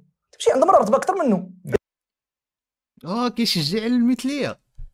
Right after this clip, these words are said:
Speaker 2: He likes the lesbos. Hell yeah. <laughs> و Pride Month عدد. <laughs> You know what I find so funny?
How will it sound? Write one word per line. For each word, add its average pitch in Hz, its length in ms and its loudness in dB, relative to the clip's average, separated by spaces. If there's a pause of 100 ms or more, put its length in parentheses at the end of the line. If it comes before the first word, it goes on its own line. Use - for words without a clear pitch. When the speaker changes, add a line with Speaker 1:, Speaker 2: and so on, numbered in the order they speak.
(840)
Speaker 2:
He 160 40 -8
likes 226 240 -4
the 185 160 -4 (120)
lesbos. 170 720 -2 (400)
Hell 156 300 0
yeah. 120 360 -2 (580)
<laughs> - 20 4
و 147 180 0
Pride 180 420 0
Month 156 360 -2
عدد. 123 560 -4
<laughs> - 40 -20 (2000)
You 185 60 -8
know 240 80 -2
what 269 140 2
I 349 100 -4
find 180 340 -2
so 156 280 0
funny? 143 400 -4